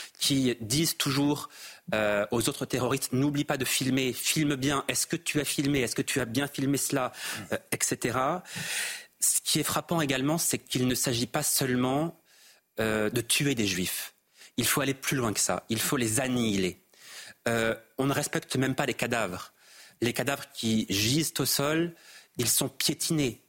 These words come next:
Piétinés par des dizaines de terroristes qui leur donnent des coups de pied, qui leur crachent au visage, par des terroristes qui essaient même de décapiter avec des pioches, et c'est ce qu'on voit dans le film,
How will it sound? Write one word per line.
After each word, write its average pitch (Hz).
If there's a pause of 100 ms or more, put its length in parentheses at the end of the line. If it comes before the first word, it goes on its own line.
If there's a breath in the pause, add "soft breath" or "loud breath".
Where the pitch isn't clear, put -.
(100)
Piétinés 165
par 139
des 127
dizaines 135
de 143
terroristes 147
qui -
leur 123
donnent 139
des 127
coups -
de -
pied, 160
qui -
leur 113
crachent -
au 143
visage, 143 (400 loud breath)
par 131
des 123
terroristes 131
qui -
essaient 143
même 175
de 120
décapiter 135
avec 123
des 117
pioches, 185
et 120
c'est 120
ce -
qu'on -
voit 123
dans 117
le 110
film, 175